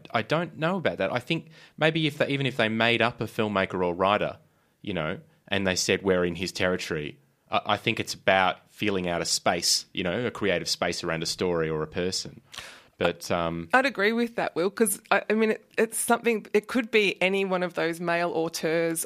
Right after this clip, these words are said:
Speaker 2: of that time, isn't
Speaker 1: Mm.
Speaker 2: it? Because it's a place within the film and in reality where, where people sort of take these pilgrimages is to, you know,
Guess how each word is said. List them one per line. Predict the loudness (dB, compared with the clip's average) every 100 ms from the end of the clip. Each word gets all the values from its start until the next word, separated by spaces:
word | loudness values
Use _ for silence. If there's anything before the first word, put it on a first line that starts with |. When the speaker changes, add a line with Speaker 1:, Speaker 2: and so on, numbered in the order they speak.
| 2
Speaker 2:
of | 2 4
that | 0 0
time, | -2 2 2 0 -4
isn't | -6 -2 0
Speaker 1:
Mm. | -2
Speaker 2:
it? | -2
Because | -2 0 0
it's | -2
a | -4
place | -2 0 2 2 0 0
within | 0 2 4 4
the |
film | 2 4 4 4
and | 2 4
in | 2
reality | 2 4 4 2
where, | 2 0 0
where | -4 -2
people | -4 -4 -2
sort | -2 -2
of | -4 -2
take | -4 -2
these | -2 -4
pilgrimages | -6 -4 -2 -2 -4 -4 -6 -4 -4
is | -6 -14 -8
to, | -6 -6 -8
you | -6
know, | -2 -2